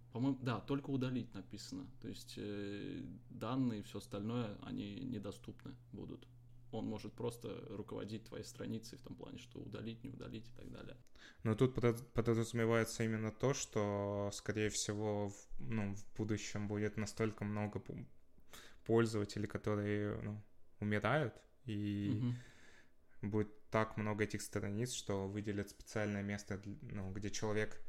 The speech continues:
Speaker 2: будет только этим заниматься. Ну, сейчас, я так предполагаю, этим занимается поддержка.
Speaker 1: Да, мы подходим к следующей моей идее. Ну, подожди, я тебе расскажу про остальные соцсети. Короче, в Гугле,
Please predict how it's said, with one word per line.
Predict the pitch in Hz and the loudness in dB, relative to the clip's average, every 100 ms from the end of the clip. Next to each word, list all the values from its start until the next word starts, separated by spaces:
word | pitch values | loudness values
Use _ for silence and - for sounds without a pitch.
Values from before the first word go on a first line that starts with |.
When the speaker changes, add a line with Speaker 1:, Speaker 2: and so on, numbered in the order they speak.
| - - | -4 -2
Speaker 2:
будет | 107 104 - - | 2 0 0 2
только | 113 110 104 101 | 6 8 6 0
этим | - 98 | -2 -4
заниматься. | 98 98 101 101 110 | -4 -4 -4 -4 2
Ну, | 110 | 2
сейчас, | - 117 - | 6 4 4
я | 107 | 0
так | - | -4
предполагаю, | - 101 - 101 107 104 | -4 -4 0 2 4 4
этим | 104 101 | 2 -2
занимается | 101 104 104 - | 0 2 2 0
поддержка. | - 98 104 135 139 - - - - - | 0 2 4 2 0 -6 -4 -2 -4 -4
Speaker 1:
Да, | - 120 101 | 0 0 2
мы | 123 143 | 4 4
подходим | 180 - 139 147 127 | 2 2 4 6 2
к | |
следующей | 123 120 131 123 - | 0 2 2 2 0
моей | 107 104 104 | -2 -2 -2
идее. | 120 160 131 | -2 2 2
Ну, | |
подожди, | 123 110 123 120 110 | 2 2 2 2 0
я | 101 | 0
тебе | 117 | 0
расскажу | 107 - 113 120 | 0 0 0 0
про | 117 | -2
остальные | 110 - 107 135 190 | -4 -2 0 0 0
соцсети. | 117 117 - 107 - - - - - | -4 -6 -2 -2 -4 -14 -14 -12 -2
Короче, | 131 143 131 | 2 2 2
в | - | 0
Гугле, | 120 113 120 147 | 0 2 2 2